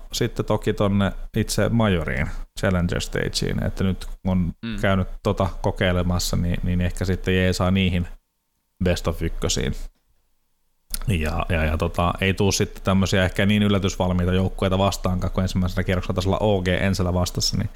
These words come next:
Speaker 1: asetelmakin on hieman toinen sitten myöskin sinne, kun mennään. Mutta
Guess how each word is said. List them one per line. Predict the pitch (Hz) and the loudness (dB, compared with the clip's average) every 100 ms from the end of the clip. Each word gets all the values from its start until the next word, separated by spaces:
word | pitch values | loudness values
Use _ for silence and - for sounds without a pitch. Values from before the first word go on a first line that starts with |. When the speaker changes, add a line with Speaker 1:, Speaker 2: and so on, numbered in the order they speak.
| - - - - | -8 -8 -6 -4
Speaker 1:
asetelmakin | - 101 95 95 92 101 | 0 0 2 2 2 2
on | 90 | 2
hieman | 95 92 | 4 2
toinen | 90 110 101 95 90 | 2 2 2 4 2
sitten | 92 92 - 95 - - - _ _ _ _ _ 101 | 2 -2 -2 -2 -2 -8 -14 _ _ _ _ _ 2
myöskin | 101 101 98 - - 90 95 - - - - | 4 4 2 0 0 2 0 -4 -8 -8 -2
sinne, | - - 104 95 92 - - | 0 2 4 4 4 2 -4
kun | 104 92 95 | 0 2 4
mennään. | 104 104 98 95 - 55 98 - - - | 4 4 4 2 2 0 -2 -8 -12 -2
Mutta | 104 98 - - 95 95 | 0 0 -2 0 2 2